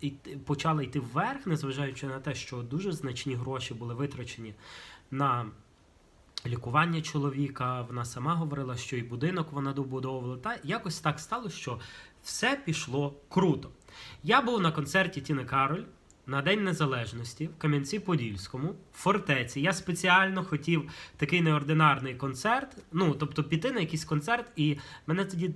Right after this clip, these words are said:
це так зацікавило, думаю, «Вау, круто». Ми тоді зібралися компанією друзів, дру-, дру-, машинами, ми поїхали, шукали, хто хоче, хто не хоче, хто думав.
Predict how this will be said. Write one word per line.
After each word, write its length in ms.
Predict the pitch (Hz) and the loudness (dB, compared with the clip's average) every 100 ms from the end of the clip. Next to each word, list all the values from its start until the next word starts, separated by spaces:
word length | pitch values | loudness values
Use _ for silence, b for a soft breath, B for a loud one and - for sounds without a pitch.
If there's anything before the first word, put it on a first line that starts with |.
| - | -4
це 160 | - | -2
так 180 | 160 165 | 0 0
зацікавило, 720 | 139 143 - 151 220 254 156 135 | 2 0 0 2 2 2 0 0
думаю, 320 | 139 131 127 | 0 -2 0
«Вау, 320 | 139 131 120 | 2 2 0
круто». 320 | 131 127 127 | -4 -6 -2
Ми 140 | 170 226 | 0 0
тоді 220 | 170 143 | 2 2
зібралися 560 | 143 147 160 135 - | 2 6 6 4 -4
компанією 580 | 123 135 135 170 139 127 | -6 -2 4 6 6 0
друзів, 580 | 123 202 240 196 170 156 B B B 113 | 0 0 0 2 0 0 B B B -4
дру-, 360 | 139 160 165 | 0 0 0
дру-, 200 | 139 143 | -2 2
машинами, 720 | 156 156 - 220 240 208 175 | 4 4 4 4 6 6 6
ми 140 | 156 156 | 6 4
поїхали, 680 | 143 139 233 - 180 165 139 - - - - - - - - | 2 2 0 2 2 4 2 -4 -18 -20 -20 -20 -14 -12 -6
шукали, 580 | - 156 180 190 165 151 | -2 4 8 8 8 2
хто 200 | - 143 | -2 -6
хоче, 400 | - 202 - 127 | 0 2 2 -2
хто 200 | - 135 | -2 -2
не 80 | |
хоче, 340 | 127 202 202 143 | 2 0 2 -4
хто 240 | - 135 | -2 0
думав. 340 | 147 220 180 | 0 2 2